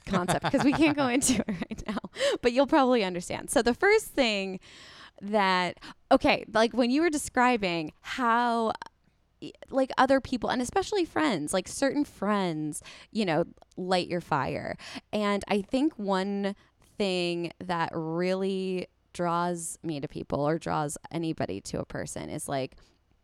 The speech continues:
when they expose different parts of you. And I just, the imagery of, like, and this isn't my imagery, it's just, it made me, what you were talking about made me think about this, is that we're all like a th-, statue. And,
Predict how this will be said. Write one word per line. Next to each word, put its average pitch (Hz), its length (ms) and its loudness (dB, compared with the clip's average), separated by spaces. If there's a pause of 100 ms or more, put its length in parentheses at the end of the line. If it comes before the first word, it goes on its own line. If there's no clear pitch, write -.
(440)
when 180 180 0
they 160 100 -4
expose 170 420 -2
different 160 280 -6
parts 147 300 -6
of 202 80 -4
you. 262 180 4
And 247 80 4
I 175 80 0
just, 196 260 -6 (360)
the 175 440 0
imagery 220 400 0
of, 175 220 -4
like, 156 420 -4
and 185 220 -4
this 185 160 -4
isn't 175 240 -4
my 160 220 -4
imagery, 127 460 -6
it's - 220 -12
just, - 440 -8 (240)
it 156 120 -8
made 160 200 -2
me, 147 240 -6
what 175 180 -2
you 220 80 0
were 202 100 0
talking 165 340 -8
about 156 120 -6
made 151 140 -6
me 160 100 -6
think 269 260 -6
about 175 260 -4
this, - 280 -8 (420)
is 185 160 -4
that 180 160 2
we're 196 200 0
all 180 340 0
like 170 160 -4
a 156 40 -6
th-, - 140 -14
statue. - 840 -6 (760)
And, 170 600 -4